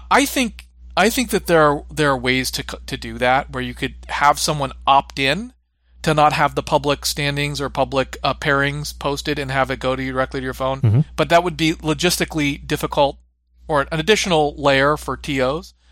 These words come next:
Speaker 1: but it's something that we should at least consider
Speaker 2: Yeah.
Speaker 1: and they should explore.
Speaker 2: Wizards is exploring this, I know, with their companion app, and they are taking steps towards, uh, using technology to solve things in, in most of the ways you've described,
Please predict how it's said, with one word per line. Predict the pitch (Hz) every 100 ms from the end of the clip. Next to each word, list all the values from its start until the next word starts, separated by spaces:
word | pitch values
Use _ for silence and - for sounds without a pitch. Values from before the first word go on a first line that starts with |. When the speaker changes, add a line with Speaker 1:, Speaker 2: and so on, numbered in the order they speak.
| -
Speaker 1:
but | 156
it's | -
something | 170 147 135
that | 131
we | 131
should | -
at | 123
least | 123 120
consider | - - 117 113 - -
Speaker 2:
Yeah. | 117 107 104
Speaker 1:
and |
they | 127
should | - 127
explore. | - - 110 98 -
Speaker 2:
Wizards | - 139 170 170 131 -
is | 120 117 - -
exploring | 127 110 - 117 120 120 110
this, | 110 - -
I | 107
know, | 107 104 104
with | 107 101
their | 104 101
companion | 113 101 110 117 104 104
app, | 104 107 - -
and | 104 98
they | 104 101
are | 95 95
taking | - 117 110
steps | 98 - 107 -
towards, | - 113 101 98 98 - _ _ _
uh, | - - -
using | 120 113 117
technology | - - 107 104 107
to | 98
solve | - 107 107
things | 104 101 113
in, | 107 107
in | 113 110
most | 131
of | 107
the |
ways | 95 98
you've | 113 117
described, | 107 - - 104 98